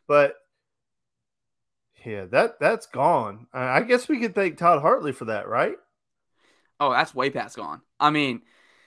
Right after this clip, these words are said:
Speaker 2: Brock Bowers decimated that. And, and even Darnell Washington, to an extent, at the end of twenty twenty, uh, kinda decimated that as well. Uh, featured a lot more in the Georgia offense after kinda having to find his, uh, his, his shoes for a little bit there, find his role in the offense after being primarily a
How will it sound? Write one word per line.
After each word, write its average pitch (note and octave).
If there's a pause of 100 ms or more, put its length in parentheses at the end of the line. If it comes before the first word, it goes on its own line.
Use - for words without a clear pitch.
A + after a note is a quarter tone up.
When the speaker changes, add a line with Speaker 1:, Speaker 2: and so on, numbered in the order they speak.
(1040)
Speaker 2:
Brock F#3+
Bowers E3
decimated B2
that. G#2+
And, F#3+
and -
even A3
Darnell F3
Washington, D3
to C#3
an C3+
extent, D#3
at C#3
the -
end C#3+
of B2
twenty D#3
twenty, F#3 (200)
uh, C#3+
kinda D3+
decimated C#3+
that C#3+
as B2+
well. C3
Uh, B2
featured D#3+
a -
lot C#3+
more C3+
in C3
the A#2+
Georgia C3+
offense B2+
after B2
kinda D3+
having D3+
to C3
find D#3+
his, B2+
uh, A#2
his, C3+
his D3
shoes D#3+
for B2+
a -
little C3
bit B2
there, B2+
find C#3
his B2
role C3
in B2+
the A#2
offense B2
after -
being B2+
primarily B2+
a A2+